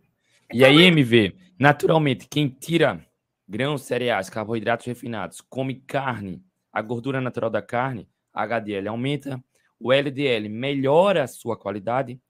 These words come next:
Speaker 2: e triglicérides despenca. Ou
Speaker 1: Despenca.
Speaker 2: seja, salva, salva tudo.
Speaker 1: Salva tudo. Você reverte a resistência insulínica quando você faz uma dieta de baixo carboidrato, você reverte a resistência insulínica, tá? Mais um.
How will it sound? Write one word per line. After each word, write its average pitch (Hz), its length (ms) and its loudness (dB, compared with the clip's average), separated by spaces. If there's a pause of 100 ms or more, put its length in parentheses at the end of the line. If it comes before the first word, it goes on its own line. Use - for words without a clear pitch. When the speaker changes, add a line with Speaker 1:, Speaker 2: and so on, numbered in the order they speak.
(140)
Speaker 2:
e - 80 -14
triglicérides 127 720 -8
despenca. - 540 -14
Ou - 460 -12
Speaker 1:
Despenca. - 120 -2
Speaker 2:
seja, - 320 -12 (400)
salva, 120 600 -2
salva 117 380 -4
tudo. - 360 -20 (360)
Speaker 1:
Salva 277 300 -4
tudo. 180 400 -14
Você 208 120 -8
reverte 262 420 -2
a - 40 -4
resistência 269 380 -6
insulínica 233 500 -6 (600)
quando 226 140 -4
você 220 200 -4
faz 208 200 -4
uma 214 100 -8
dieta 208 180 -6
de 208 80 -14
baixo 208 200 -8
carboidrato, 214 480 -6
você 226 200 -6
reverte 220 520 -4
a 226 40 -8
resistência 226 340 -6
insulínica, 214 380 -12 (460)
tá? 190 320 -12 (1040)
Mais 349 280 2
um. 262 440 -2